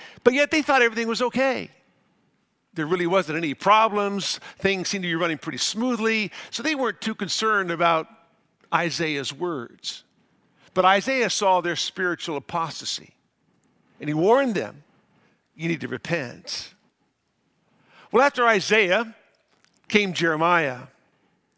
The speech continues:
And Jeremiah prophesied during the last five kings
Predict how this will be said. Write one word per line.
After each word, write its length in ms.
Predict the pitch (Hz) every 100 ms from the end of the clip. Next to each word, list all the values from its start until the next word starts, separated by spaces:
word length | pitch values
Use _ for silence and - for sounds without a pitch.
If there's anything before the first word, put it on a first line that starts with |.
| _ - -
And 120 | 196
Jeremiah 500 | 247 285 262 277 226
prophesied 840 | - 190 196 196 180 202 196 196 147
during 260 | 190 180
the 120 | 170
last 640 | 160 185 226 240 233 - -
five 720 | - 214 208 208 196 170 -
kings 920 | - 220 185 147 156 165 170 - -